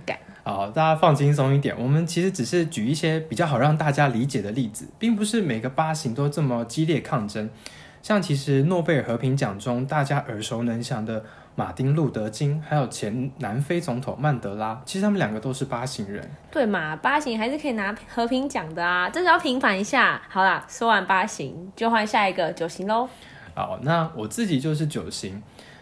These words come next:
Speaker 2: 大部分界定我们是和谐型或和解者，但其实我们追求的是关系的和谐。像我们九型，大部分都是迎合大家，做和事佬，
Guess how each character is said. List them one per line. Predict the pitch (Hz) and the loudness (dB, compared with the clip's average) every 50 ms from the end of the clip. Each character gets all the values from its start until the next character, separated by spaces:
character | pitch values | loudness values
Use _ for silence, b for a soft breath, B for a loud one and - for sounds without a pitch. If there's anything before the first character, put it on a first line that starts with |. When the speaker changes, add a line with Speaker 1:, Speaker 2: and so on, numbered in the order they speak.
| B B - | B B 0
Speaker 2:
大 | - 208 202 | 2 2 2
部 | 208 202 | 2 2
分 | - 214 208 196 190 | 2 4 4 4 2
界 | 190 190 208 190 | 2 2 2 2
定 | 180 196 190 165 | 2 2 2 2
我 | 127 110 | 2 0
们 | 104 104 113 | 0 -2 -4
是 | 110 - 156 151 143 135 127 123 127 | -2 0 2 2 4 2 2 0 -2
和 | - - 107 117 | -4 -4 -2 -2
谐 | 135 - 143 135 | 0 2 2 0
型 | 139 139 - 117 110 113 - | 0 0 -2 -4 -4 -2 0
或 | - 165 | 0 0
和 | 147 160 110 110 | 0 0 -2 -4
解 | 110 - 117 117 | -4 -4 -4 -4
者， | 117 - 104 85 B B B B B B B B - | -2 -4 -6 -6 B B B B B B B B -2
但 | - 208 202 185 170 156 147 143 143 - - - | 2 2 2 2 2 0 0 -2 -4 -8 -14 -12
其 | - - - | -4 -2 0
实 | 160 - 202 | 2 4 4
我 | 147 | 4
们 | 117 107 | 2 2
追 | 107 - 151 160 | 2 0 0 0
求 | 156 - 123 | 0 0 -2
的 | 110 113 | -2 -2
是 | - 139 127 | -2 -4 -4
关 | - - 160 156 160 | 0 0 0 0 0
系 | 156 - 175 160 | -2 -2 -2 -2
的 | 127 110 | -2 -2
和 | - - 104 92 101 | -4 -6 -8 -8 -8
谐。 | 117 - - - - - - - - | -8 -8 -10 -10 -10 -12 -12 -14 -14
像 | - - 202 196 | -4 -2 0 0
我 | 170 | 0
们 | 143 123 113 110 110 110 | 0 0 0 -2 -2 -4
九 | 110 - 110 98 101 | -4 -6 -6 -6 -6
型， | 104 - 110 101 104 110 B B B B B B B B - | -8 -8 -6 -6 -6 -8 B B B B B B B B -6
大 | - 175 175 | -4 -2 -2
部 | 170 | -2
分 | 165 180 170 151 135 123 117 - - - - - - | -2 0 0 0 0 0 -2 -6 -10 -16 -20 -20 -6
都 | - 170 165 | -4 -2 -2
是 | 160 - - - - | 0 -2 -2 -4 -2
迎 | 117 127 | 0 0
合 | 151 - 120 113 | 0 0 -2 -2
大 | 113 151 139 127 | 0 0 -2 -2
家， | 117 - 123 113 113 113 - - - - | -2 -2 -2 -2 -2 -4 -6 -12 -18 -18
做 | - - 226 190 | -6 -2 0 0
和 | 139 131 123 | 0 0 -2
事 | 120 - - 127 | -2 -2 -2 0
佬， | 117 104 98 - - | 2 0 0 -2 -6